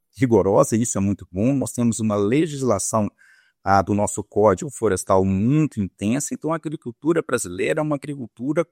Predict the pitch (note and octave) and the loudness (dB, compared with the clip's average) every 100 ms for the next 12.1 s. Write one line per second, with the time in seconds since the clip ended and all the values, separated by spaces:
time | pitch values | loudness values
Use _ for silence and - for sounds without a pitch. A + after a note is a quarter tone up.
0 | - D3 B2 G2 - G2+ D3 C3+ - - | -2 -2 -2 -4 -4 0 0 0 -4 -6
1 | D#3+ - A#2+ G#2 C#3 D3 - D3+ C#3+ D3 | -4 -4 -2 -2 0 0 -2 -4 -4 -6
2 | A#2+ A#2 F#3 - F3+ - D3 A#2+ G#2+ G2+ | -4 2 2 0 -6 -6 -6 -6 -2 0
3 | G#2 B2+ A#2 G2+ G#2+ F#2+ - D3 - _ | 0 0 -2 -4 -6 -4 4 6 4 _
4 | _ _ B2+ C#3+ E3+ F#3 F3+ C3+ D#3 - | _ _ -4 0 0 -2 -4 -2 -2 -2
5 | - - _ _ _ - G2+ G#2 E3+ - | -6 -12 _ _ _ -4 0 0 0 0
6 | F#3 D3 D3+ E3 - E3+ - F#2+ F2 - | 0 2 0 0 -4 -4 -4 -8 -8 -12
7 | - C#3 E3+ G#2+ A#2+ G#3 D#3 - F#2 A#2+ | -8 2 4 4 2 0 -2 -4 2 2
8 | E3+ - _ B2 A#2+ A2 G#2 - - C3 | 2 -2 _ 2 4 4 2 -2 -4 -2
9 | D3 D3 G#2 G2 A#2+ - - - E3 D#3 | 0 0 0 2 2 0 -6 -10 -8 -6
10 | C3 C#3 D3 _ _ _ G#2 G#2+ C#3+ - | -2 -2 -2 _ _ _ 0 2 2 -2
11 | - A#2+ - G#2 F2 A#2+ D3 - G2 G#2+ | -4 -4 -2 -4 -2 -2 -2 -2 -2 0